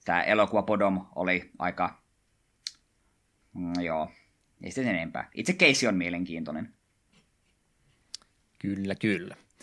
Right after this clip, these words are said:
Speaker 2: Mutta semmoista katselua nyt tällä kertaa ei tuolla pelaamispuolella niin hirveästi uutta jännittävää. Öö, varmaan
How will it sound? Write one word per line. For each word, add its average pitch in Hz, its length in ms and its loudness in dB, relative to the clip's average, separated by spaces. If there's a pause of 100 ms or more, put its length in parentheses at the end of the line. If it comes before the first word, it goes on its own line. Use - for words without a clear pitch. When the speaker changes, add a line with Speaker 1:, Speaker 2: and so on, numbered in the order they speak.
(480)
Speaker 2:
Mutta 135 420 -2
semmoista 127 440 2
katselua 110 480 2
nyt 107 120 -4 (160)
tällä 98 260 6
kertaa 101 380 2
ei 95 180 -2
tuolla 98 280 0 (220)
pelaamispuolella 101 920 6
niin 95 160 -2
hirveästi 98 560 -2
uutta 110 500 0
jännittävää. 101 840 4 (480)
Öö, 98 320 0 (720)
varmaan 123 360 -2